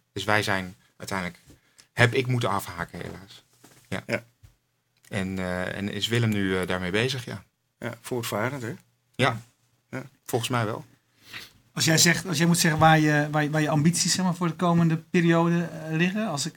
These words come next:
Speaker 3: als ik samenvat wat ik gehoord heb, denk ik toch weer, eh, events en dan internationalisering.
Speaker 1: Nou, de, in Nederland, eh, zou ik heel graag dat, dat die online dingen. Kijk, ik wil gewoon dat we heel goed zijn in nieuws. Hè, dat we, dat is één online. En dat we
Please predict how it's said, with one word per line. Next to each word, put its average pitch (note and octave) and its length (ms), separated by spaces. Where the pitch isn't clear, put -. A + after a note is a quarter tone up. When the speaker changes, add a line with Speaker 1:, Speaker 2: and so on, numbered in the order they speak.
Speaker 3:
als B2+ 100
ik - 80
samenvat D3+ 440
wat C3+ 80
ik A#2+ 60
gehoord F3 480
heb, C3+ 160
denk C3+ 400
ik C#3 240
toch F#3+ 200
weer, C#3+ 260
eh, C3+ 200
events C#3+ 480
en C#3+ 160
dan C3+ 180
internationalisering. C#3+ 960
Speaker 1:
Nou, C#3+ 180
de, D3 200
in C3 120
Nederland, C#3 440
eh, A#2+ 80
zou A2+ 220
ik A2 60
heel C3 120
graag A#2 200
dat, - 240
dat A2 220
die A#2 140
online B2+ 340
dingen. C3+ 280
Kijk, G#2+ 260
ik G2+ 60
wil B2 120
gewoon A#2+ 180
dat G#2+ 140
we G#2+ 80
heel C3+ 160
goed C#3 180
zijn G#2+ 120
in G2 80
nieuws. D3 400
Hè, - 80
dat B2 180
we, G2 360
dat G2+ 140
is G#2 120
één C3 260
online. A#2+ 380
En A2 120
dat A2 200
we G2 180